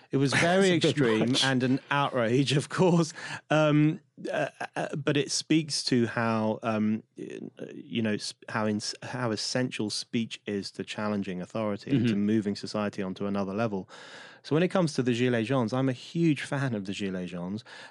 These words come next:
Speaker 1: um, the yellow vests. I know that they, um, have taken direct forms of action, but I think it's entirely justifiable. And, uh, what the,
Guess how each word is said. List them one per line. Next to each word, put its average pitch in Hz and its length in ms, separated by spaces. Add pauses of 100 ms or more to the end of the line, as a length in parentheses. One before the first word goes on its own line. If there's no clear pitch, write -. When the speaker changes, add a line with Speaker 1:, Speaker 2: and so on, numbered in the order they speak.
Speaker 1:
um, 113 580
the 117 220
yellow 101 300
vests. 101 500
I 113 160
know 135 300
that 117 180
they, 101 360
um, 98 440 (340)
have 110 160
taken 101 540 (380)
direct 104 340
forms 101 260
of 98 80
action, 98 320
but 107 100
I 107 60
think 110 160
it's 113 140
entirely 120 360
justifiable. 113 840 (420)
And, 123 320
uh, 123 200
what 135 260
the, 123 260